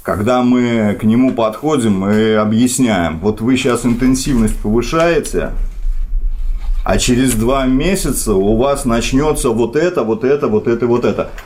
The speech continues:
Это же вот мы здесь щас понимаем, мы это слышали, да? А рабочие на заводах этого не слышали. И, э, если они не прочитают в постановлении, они этого никогда и не услышат.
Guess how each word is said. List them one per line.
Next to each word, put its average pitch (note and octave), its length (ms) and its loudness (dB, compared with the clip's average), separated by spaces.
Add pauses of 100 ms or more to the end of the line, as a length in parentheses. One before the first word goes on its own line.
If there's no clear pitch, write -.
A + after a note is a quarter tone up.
(100)
Это E3+ 260 0
же D3 120 -2
вот D#3 200 0
мы E3 220 0
здесь C#3+ 340 0
щас B2 240 -2
понимаем, D3+ 600 0
мы C3 120 2
это C3 200 0
слышали, A#2+ 540 0
да? D#3 260 0 (220)
А - 120 -2
рабочие E3 460 0
на D3+ 100 -2
заводах D3+ 500 0
этого C#3+ 300 0
не C#3+ 160 0
слышали. C#3 680 -2 (680)
И, B2+ 260 2
э, C3 460 2
если C#3 300 0
они D3+ 200 -2
не D#3+ 140 -2
прочитают D3 640 -2
в - 20 -18
постановлении, D#3 1200 0 (400)
они B2 260 2
этого D#3 300 0
никогда D3+ 500 2
и D#3 40 -2
не E3 100 0
услышат. D#3 560 0